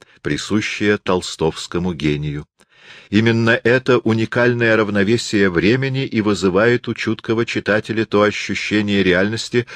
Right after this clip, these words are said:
которое он склонен приписывать остроте толстовского зрения.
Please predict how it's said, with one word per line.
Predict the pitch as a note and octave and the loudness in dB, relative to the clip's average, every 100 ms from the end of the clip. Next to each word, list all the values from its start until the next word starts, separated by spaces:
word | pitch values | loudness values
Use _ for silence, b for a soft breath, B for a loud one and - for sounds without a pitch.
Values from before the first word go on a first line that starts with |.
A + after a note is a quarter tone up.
| B B | B B
которое | F#2 E2+ G2+ G#2+ G#2+ | -4 0 4 4 4
он | - F#2+ G#2+ | 2 0 0
склонен | - - F2 F#2 G2+ G#2+ | -8 0 2 4 2 -4
приписывать | - G#2+ - F#2 F2 G2 F#2+ G2 | -4 -6 -4 -6 -4 -2 -2 -2
остроте | F2+ - F#2 F#2+ - E2 | -6 -4 -2 -2 0 -2
толстовского | - F2 E2+ - D2+ - - D#2+ D#2+ | 0 -4 -4 -4 -6 -6 -8 -4 -2
зрения. | D2+ D2+ C#2 C2+ | 0 -2 -2 -8